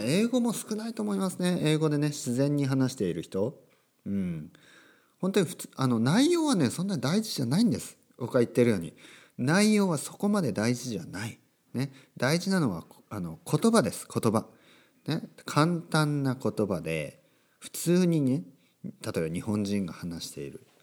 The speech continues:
日本語はつ-、日本人が使う。友達と使う。ね。僕が僕の家族と、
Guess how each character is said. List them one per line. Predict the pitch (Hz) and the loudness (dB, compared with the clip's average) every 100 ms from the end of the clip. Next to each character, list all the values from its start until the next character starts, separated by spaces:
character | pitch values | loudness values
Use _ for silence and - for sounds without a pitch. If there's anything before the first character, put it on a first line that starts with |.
| - | -6
日 | 110 | -2
本 | 107 | -2
語 | 104 | 0
は | 92 | -2
つ-、 | - - - | -4 -12 -8
日 | |
本 | 101 113 | -2 0
人 | 123 170 | 2 0
が | 95 | 0
使 | - - 76 | -6 -8 -8
う。 | - - | -10 -10
友 | 110 104 | -6 -4
達 | 101 98 | -4 -2
と | 123 | -2
使 | - - | -2 -6
う。 | 67 - | -10 -6
ね。 | 131 | -4
僕 | 120 92 123 | -4 -2 0
が | 135 156 - - - | 2 0 -2 -16 -12
僕 | - - 98 | -8 -4 -4
の | 95 | -2
家 | - | -2
族 | 180 - - | 0 0 -2
と、 | - | -10